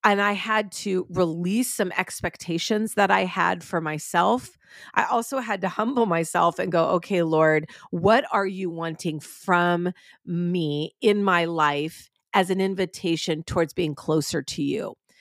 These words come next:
And how can I work those things out?" And I wanna encourage you guys with a couple of things. Well, one, I just wanna let you know that, like,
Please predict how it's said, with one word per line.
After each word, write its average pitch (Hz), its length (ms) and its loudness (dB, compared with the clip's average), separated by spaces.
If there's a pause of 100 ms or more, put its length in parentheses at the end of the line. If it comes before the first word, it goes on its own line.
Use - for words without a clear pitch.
(380)
And 190 380 2
how 214 260 4
can 202 200 -4
I 170 100 -2
work 165 220 -6
those 160 180 -10
things 156 260 -6
out?" 143 160 0
And - 80 -6
I 226 60 0
wanna 302 320 2
encourage 208 400 -2
you 208 60 -4
guys 185 220 2
with 185 140 -8
a 175 60 -6
couple 170 340 -2
of 170 100 -2
things. 151 380 -4
Well, 208 320 4
one, 190 600 0 (360)
I 196 100 4
just 202 240 -4
wanna 180 180 -2
let 175 200 -4
you 175 100 -4
know 175 300 2
that, 165 240 0
like, 160 320 -2